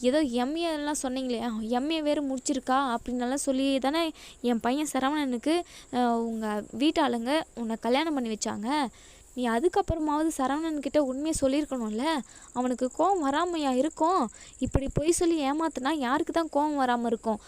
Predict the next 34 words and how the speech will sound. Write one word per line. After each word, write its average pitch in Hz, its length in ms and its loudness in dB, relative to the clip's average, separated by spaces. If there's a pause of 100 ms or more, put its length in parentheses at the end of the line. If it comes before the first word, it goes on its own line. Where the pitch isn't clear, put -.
(220)
அப்படின்னு 240 260 -2
சொல்லிட்டு 233 340 -2
பாண்டியன் 233 400 -2
வந்து 220 300 -4
சொல்லிக்கிட்டு 226 320 -2
இருக்காங்க. 214 560 -2
மீனாவும் 254 500 -2
ராஜியும் 220 600 0 (300)
அப்படியே 240 260 4 (380)
பயங்கர 240 420 2
அதிர்ச்சியோட 247 480 2
பார்க்குறாங்க. 214 540 -4 (100)
மீனா 247 280 -2
இருந்துட்டு 220 320 -4
ராஜி 208 320 -4
கிட்ட, 226 300 0 (340)
"என்ன 226 240 0
ராஜி, 262 600 2 (280)
இந்த 233 420 0
மயில் 247 340 4
அக்கா 294 240 4
கிட்ட, 277 400 2 (320)
அ, 226 300 4 (180)
அதாவது 302 600 2
என்னது 247 260 0 (100)
குழி 320 240 4
தோண்ட 302 300 2
தோண்ட 302 260 -2
என்னமோ 277 400 -2
வந்துக்கிட்டே 285 380 0
இருக்குன்னு 269 360 0
சொல்லுவாங்களே, 226 420 0
அந்த 208 200 -4
மாதிரி, 262 540 -2